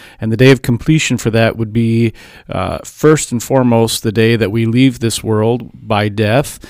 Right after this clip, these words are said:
uh, when, spiritually speaking, our souls will be with God in heaven forever. Uh, but then we have also the day of completion of this world when Christ will return from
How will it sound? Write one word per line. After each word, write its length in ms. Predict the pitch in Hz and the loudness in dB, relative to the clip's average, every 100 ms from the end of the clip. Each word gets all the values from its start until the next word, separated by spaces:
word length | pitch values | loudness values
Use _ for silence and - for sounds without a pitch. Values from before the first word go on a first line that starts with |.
| - - - | -20 -20 -8
uh, 260 | 104 104 107 | -2 0 0
when, 280 | 110 107 | 0 -2
spiritually 560 | 104 - 143 135 - 117 | -2 0 2 2 2 -2
speaking, 480 | - 127 123 131 120 | 0 -2 0 -2 0
our 340 | 107 107 107 | 0 2 0
souls 460 | - 127 123 123 117 | 0 0 0 0 -2
will 80 | 107 | -2
be 160 | 117 | 0
with 180 | 110 - | 0 -2
God 380 | 107 101 107 117 | -2 0 0 -2
in 100 | 95 | -4
heaven 400 | 110 113 113 120 | -4 -4 -4 -4
forever. 580 | - 98 101 131 156 151 - - - - | -6 -4 -4 -4 -4 -6 -14 -20 -20 -4
Uh, 260 | 123 123 123 | 2 2 2
but 220 | 110 113 | 0 0
then 200 | 135 143 | 2 4
we 120 | 135 | 4
have 260 | 127 131 123 | 4 2 2
also 340 | 131 - 139 | 0 2 2
the 120 | 117 | 2
day 220 | 107 123 | 2 2
of 120 | 123 - | 2 0
completion 500 | 117 - 131 - 117 | -4 0 0 0 -4
of 100 | 107 | -2
this 220 | 107 - | -4 -2
world 480 | 120 143 139 117 101 | 2 4 6 4 2
when 360 | 110 110 107 | 0 0 -2
Christ 440 | - 117 123 120 110 | -2 2 2 0 -4
will 120 | 104 | -4
return 500 | 110 - 123 127 123 | -4 -2 0 0 -2
from 500 | - 113 110 107 | -2 -2 0 -2